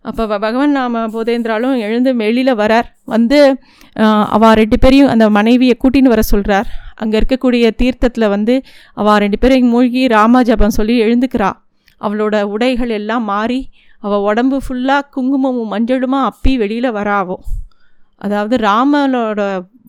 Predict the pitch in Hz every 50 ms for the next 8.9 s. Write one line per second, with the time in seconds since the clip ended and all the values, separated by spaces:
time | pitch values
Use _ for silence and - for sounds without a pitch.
0 | _ _ - 208 202 202 220 214 208 240 277 285 269 - 233 208 202 262 - -
1 | - 302 - - 320 262 214 208 220 262 277 285 294 285 277 262 240 226 208 190
2 | 208 208 208 220 214 294 311 302 302 277 - - 202 196 208 262 277 285 262 254
3 | 226 214 220 208 - - 262 - 302 320 285 269 233 - 254 240 240 - 254 247
4 | - 240 247 247 277 359 339 - _ _ _ _ _ _ _ _ _ _ - 226
5 | 240 233 233 214 202 202 196 - 220 220 233 269 269 254 226 196 202 233 233 -
6 | 277 247 233 196 - - _ _ _ _ _ _ _ _ _ - 208 214 220 226
7 | 240 254 277 311 247 208 202 214 233 220 226 220 226 262 294 302 - 294 262 240
8 | 226 240 254 247 240 - 247 233 233 226 - - 226 214 208 202 196 196